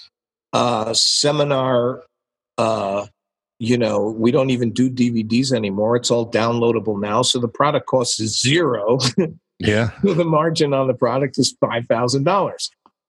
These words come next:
Speaker 1: Um, so it's, you, you, the math is a lot more forgiving when you sell something like that,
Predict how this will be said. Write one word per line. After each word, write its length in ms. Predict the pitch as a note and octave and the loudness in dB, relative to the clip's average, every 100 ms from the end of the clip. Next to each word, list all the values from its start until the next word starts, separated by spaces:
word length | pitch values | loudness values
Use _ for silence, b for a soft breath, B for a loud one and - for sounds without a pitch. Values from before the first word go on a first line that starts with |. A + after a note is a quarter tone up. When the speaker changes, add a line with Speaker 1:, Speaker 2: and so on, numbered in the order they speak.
| _ | _
Speaker 1:
Um, 560 | C3+ C3+ C3+ B2+ B2+ - _ _ _ _ _ _ - _ - | 0 2 2 0 -2 -8 _ _ _ _ _ _ -20 _ -2
so 540 | C3 - E3 D#3+ D3 C#3 | 0 2 2 2 2 2
it's, 260 | C#3 C3 - | 0 0 0
you, 340 | D3 D3 F3 - | 0 2 0 0
you, 180 | D#3 - | -2 0
the 120 | C3 | 0
math 360 | C#3 F#3+ G3 - | 2 2 0 2
is 160 | B2 | 2
a 40 | C#3+ | 2
lot 460 | C3 C3+ F3+ G#3+ | 2 2 2 0
more 180 | E3 D#3+ | 0 0
forgiving 640 | C#3+ - B2+ C#3 A#2+ A2+ | 0 -4 0 0 2 0
when 160 | A2 A2 | 0 0
you 80 | G#2+ | 0
sell 240 | - B2 | 2 2
something 400 | G#2 B2 A2 G#2+ | 2 -2 -2 -2
like 160 | G#2 G2+ | -2 -2
that, 240 | F3+ E3 | -2 -2